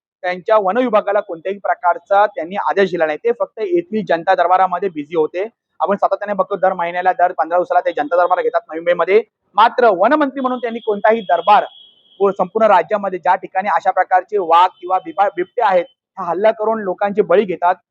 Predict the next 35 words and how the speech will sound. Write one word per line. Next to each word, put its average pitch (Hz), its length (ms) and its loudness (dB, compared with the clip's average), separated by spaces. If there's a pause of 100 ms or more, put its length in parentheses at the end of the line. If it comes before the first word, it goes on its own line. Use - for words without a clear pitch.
(240)
त्यांच्या 185 360 -2
बाबत 190 320 2
कोणताही 202 480 -4
जनता 196 360 -2
दरबार 202 260 2
त्यांनी 180 220 -10
भरवला 160 240 -2
नाही. 135 140 -8 (280)
आणि - 140 -4 (220)
आज 233 140 6 (460)
नवी 220 260 2
मुंबईतील 220 640 -2
छत्रपती 226 320 -2
शिवाजी 214 240 0
महाराज 202 280 2
चौकामध्ये, 190 800 -4 (300)
वाशीमध्ये, 185 580 0
नवी 185 180 0
मुंबई 226 480 0 (180)
महानगरपालिका 185 580 2
क्षेत्रामध्ये 185 420 -8
राहणारे, 175 480 2 (320)
अ, 165 220 6
जे 180 160 -4
जुन्नर 170 240 -2
तालुक्यातील, 185 520 -2
आंबेगाव 180 320 0
तालुक्यातील, 175 400 -4
खेड 185 280 -6
तालुक्यातील, 180 400 -2
शिरूर 196 200 -2
तालुक्यातील, 190 420 0
म्हणजे 233 160 -6
एकूण, 240 380 -6
एकंदरीत 240 400 -2